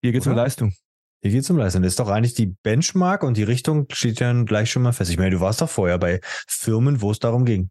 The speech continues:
Speaker 2: ja. Hauptsache, du bist der Letzte, der aus dem Büro geht und der Erste, der kommt.
Speaker 1: Ja, aber weißt du, was ich an so einem Satz total bescheuert finde?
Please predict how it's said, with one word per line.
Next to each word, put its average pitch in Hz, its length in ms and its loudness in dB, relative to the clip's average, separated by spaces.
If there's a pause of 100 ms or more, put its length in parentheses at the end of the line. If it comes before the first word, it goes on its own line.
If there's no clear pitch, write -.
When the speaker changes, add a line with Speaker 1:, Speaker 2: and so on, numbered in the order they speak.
Speaker 2:
ja. 98 300 2 (560)
Hauptsache, 131 360 -2
du 131 80 2
bist 135 180 2
der 127 80 0
Letzte, 123 260 0
der 120 100 2
aus 120 60 0
dem 113 100 2
Büro 113 260 0
geht 151 300 -2 (200)
und 127 180 2
der 107 120 0
Erste, 110 260 0
der 107 120 2
kommt. 87 280 -2 (840)
Speaker 1:
Ja, 123 160 0
aber 151 120 2
weißt 151 200 -2
du, 151 40 0
was 127 120 0
ich 117 80 2
an 110 80 2
so 131 100 2
einem 165 100 2
Satz 135 360 -2
total 127 280 0
bescheuert 147 400 0
finde? 139 240 0